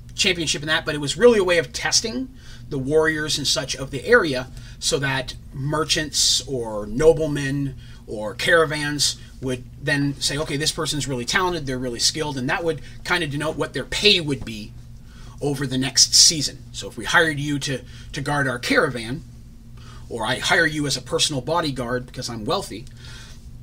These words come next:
the better you ranked in these games and showed me these skills, the more likely you were to get paid. So it was a very, very sought after thing. And, and again, hundreds, if not many hundreds of people would just show up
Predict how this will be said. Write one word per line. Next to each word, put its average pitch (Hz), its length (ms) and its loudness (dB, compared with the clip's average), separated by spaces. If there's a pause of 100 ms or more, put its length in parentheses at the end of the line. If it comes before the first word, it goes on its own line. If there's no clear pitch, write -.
the 160 100 -2
better 180 240 4
you 156 200 -2
ranked 165 360 2
in 151 120 -2
these 139 200 2
games 170 440 0
and 127 200 -2
showed 147 240 0
me 135 100 0
these 123 200 -2
skills, 214 320 2
the 202 80 -2
more 180 160 2
likely 156 280 -4
you 139 100 -2
were 117 140 -6
to 104 60 -12
get - 180 -12
paid. - 340 -4
So - 240 0 (280)
it 131 80 -4
was 131 160 0
a 120 40 -8
very, 135 300 0 (680)
very 165 180 0
sought 151 300 2
after 131 240 -4
thing. 180 320 4
And, 123 100 -2 (300)
and 175 80 -2
again, 135 180 -2
hundreds, 190 520 0
if 123 140 -10
not 120 200 -8 (800)
many 185 200 2
hundreds 151 320 -2
of 135 60 -8
people 147 180 -6
would 131 120 -4
just 135 120 0
show 143 160 0
up 139 140 -4